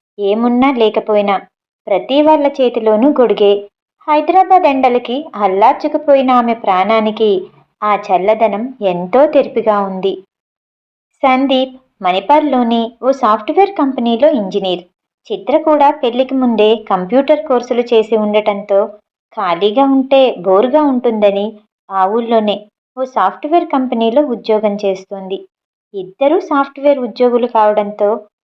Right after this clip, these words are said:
గులాబీల పానపు లాంటి జీవితం. కోరిందల్లా సమకూరుస్తూ కంపెనీలిచ్చే కోరినంత స్వేచ్ఛ, వడ్డించిన విస్తరి లాంటి వాళ్ళ జీవితం చూసి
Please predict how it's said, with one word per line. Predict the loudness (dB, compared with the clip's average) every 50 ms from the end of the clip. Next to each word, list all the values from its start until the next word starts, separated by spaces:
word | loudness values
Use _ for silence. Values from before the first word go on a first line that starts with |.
| _ _ _ -6 -4
గులాబీల | -2 2 2 2 2 2 0 -2 -2 0 -2
పానపు | 0 0 -2 -2 -2 -4 -6 -6 -2
లాంటి | -2 -2 -2 -2 -4 -8
జీవితం. | -8 -6 -6 -4 -2 -2 -2 -2 -2 -4 -4 -4 -12 _ _ _ _ _ _ _ _ _ _ _ _ _ _ _ _
కోరిందల్లా | 0 2 4 4 4 2 -2 0 2 0 0 2 2 0 0
సమకూరుస్తూ | 2 0 -2 -2 -2 -2 -2 -2 -2 -2 -6 -4 0 2 2 2 0 -2 -6 _ _
కంపెనీలిచ్చే | -6 -6 -6 -2 -2 0 0 2 0 0 -2 -4 -6 -4 0 0 0 0
కోరినంత | -2 -4 -2 2 2 4 4 2 2 0 -2 -2 -2 -6
స్వేచ్ఛ, | -6 -4 -2 0 0 0 -2 -2 -2 -2 -2 -2 -4 -12 _ _ _ _ _ _ -2
వడ్డించిన | 0 0 0 0 -2 -2 0 0 2 2 2
విస్తరి | 2 2 0 0 -2 0 0 0
లాంటి | 2 0 0 0 0 -2 0
వాళ్ళ | 2 2 2 2 0
జీవితం | -4 -2 -4 -2 -2 -2 -2 -2 -2 -2 -2 -2 -4
చూసి | -6 -4 -2 -2 -2 -2 -2